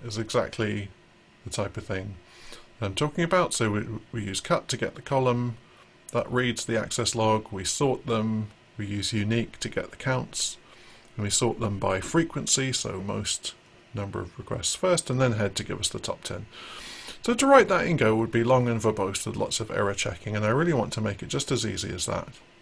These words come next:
And I sort of have done, in that, you know, you can use the script library to do something like this, and you read it in exactly the same way.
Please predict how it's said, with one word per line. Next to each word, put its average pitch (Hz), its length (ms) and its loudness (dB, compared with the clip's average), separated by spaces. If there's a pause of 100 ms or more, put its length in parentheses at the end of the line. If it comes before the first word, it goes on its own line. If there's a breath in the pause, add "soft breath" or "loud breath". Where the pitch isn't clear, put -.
And 98 300 -6 (640 loud breath)
I 117 80 2
sort 170 360 6
of 147 140 0
have 107 240 0
done, 165 300 0 (520)
in 113 200 0
that, - 180 -2 (800 loud breath)
you 107 80 -2
know, 95 220 -6 (180)
you 110 80 -4
can 110 160 -2
use 110 180 0
the - 80 -8
script - 300 -4
library 107 340 -2
to 107 120 -4
do 101 140 -4
something 101 380 -6
like - 200 -8
this, - 420 -4 (240)
and 101 360 -4 (720 loud breath)
you 156 160 4
read 233 240 4
it 113 160 4
in 127 120 0
exactly 113 420 -2
the 104 100 -6
same 107 280 0
way. 131 240 -2